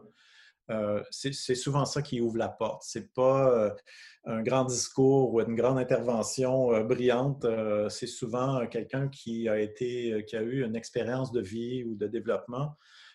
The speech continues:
Et, et donc, je dirais que ça, c'est la, la, la, c'est la craque dans la porte <laughs> qui, qui permet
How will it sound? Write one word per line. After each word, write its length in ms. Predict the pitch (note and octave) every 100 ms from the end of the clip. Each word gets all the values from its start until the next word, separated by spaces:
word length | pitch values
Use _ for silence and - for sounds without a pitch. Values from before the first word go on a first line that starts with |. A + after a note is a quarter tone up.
| _
Et, 260 | C#3 - -
et 40 |
donc, 260 | B2 C#3+ C#3+
je 100 | A#2
dirais 340 | A2+ A#2+ D3
que 120 | D3
ça, 200 | A2+ -
c'est 520 | D3+ - C#3 C3+ C3+ B2+
la, 380 | B2 A2+ G#2+
la, 320 | G#2+ G#2+ G#2+ G#2
la, 260 | G#2 A2 - - - - -
c'est 420 | - - - - A2+
la 120 | G#2
craque 340 | - D#3 B2+
dans 120 | A#2+ A2
la 120 | G2+
porte 480 | - C3+ C3 - B2+
<laughs> 580 | C#3 - - C3+ A2+ -
qui, 80 | A#2+ A#2 -
qui 80 | A#2+
permet 420 | A#2+ B2+ B2+ D3